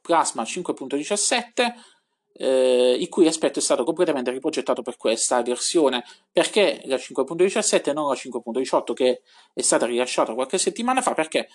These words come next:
eh, ci sono ancora alcune correzioni di bug da apportare alla cinque punto diciotto e il team di,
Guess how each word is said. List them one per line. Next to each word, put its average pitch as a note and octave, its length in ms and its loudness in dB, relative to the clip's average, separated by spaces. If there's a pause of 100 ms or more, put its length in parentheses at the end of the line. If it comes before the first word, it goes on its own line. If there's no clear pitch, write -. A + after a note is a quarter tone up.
(460)
eh, A#2+ 600 0
ci F3 140 -2
sono F3 160 4
ancora C#3+ 260 2
alcune B2+ 260 0
correzioni A#2+ 400 -2
di A#2+ 120 -4
bug C3+ 240 2
da B2+ 140 2
apportare A#2 640 -2
alla A#2 240 -4
cinque C#3+ 300 -6
punto F#3+ 220 -6
diciotto C3 440 -8
e A#2+ 40 -2
il B2+ 100 -10
team A2 260 -10
di, A2+ 220 -12